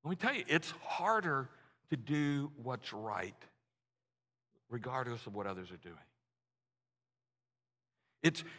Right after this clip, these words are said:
it's harder to defend the person being picked on or criticized, to stand up for them.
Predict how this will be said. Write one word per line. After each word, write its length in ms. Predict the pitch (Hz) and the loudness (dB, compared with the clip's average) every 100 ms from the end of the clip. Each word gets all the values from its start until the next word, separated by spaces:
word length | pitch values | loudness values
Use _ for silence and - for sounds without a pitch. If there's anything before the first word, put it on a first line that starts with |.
| - | 6
it's 180 | 180 - | 6 6
harder 560 | - 175 175 196 180 - - - - _ _ _ _ | 10 12 12 12 10 6 -14 -20 -20 _ _ _ _
to 120 | 180 | 4
defend 600 | 170 175 185 190 190 190 160 - - _ _ _ _ _ _ | 8 6 8 8 8 4 -2 -8 -20 _ _ _ _ _ _
the 60 | - | 0
person 380 | 143 190 185 175 | 8 8 8 4
being 240 | 185 185 | 4 2
picked 300 | - 214 - | 0 -2 0
on 200 | 131 120 | 0 0
or 60 | 120 | -2
criticized, 500 | - 165 165 - 87 - - _ _ _ _ _ - | -2 -2 -2 -4 -8 -10 -16 _ _ _ _ _ -2
to 60 | |
stand 320 | 147 180 170 160 | 4 8 10 10
up 140 | 160 | 8
for 100 | 165 | 6
them. 280 | 143 180 | 6 4